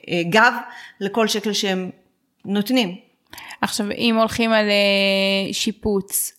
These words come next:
Speaker 2: הבנק גם צריך טבלאות כאלה? זה מעניין אותו?
Speaker 1: בעיקרון, מה שקורה בשיפוץ זה, אם השיפוץ הוא למעלה ממאתיים אלף שקלים,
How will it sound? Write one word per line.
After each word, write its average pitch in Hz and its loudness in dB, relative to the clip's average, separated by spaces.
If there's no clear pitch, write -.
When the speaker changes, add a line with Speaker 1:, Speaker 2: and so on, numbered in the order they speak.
Speaker 2:
הבנק 190 0
גם 190 2
צריך 254 0
טבלאות 285 2
כאלה? 302 2
זה 196 0
מעניין 180 2
אותו? 311 2
Speaker 1:
בעיקרון, 220 2
מה 254 2
שקורה 247 -2
בשיפוץ 247 -4
זה, 202 0
אם 247 4
השיפוץ 226 0
הוא 226 2
למעלה 196 4
ממאתיים 175 0
אלף 185 0
שקלים, 226 0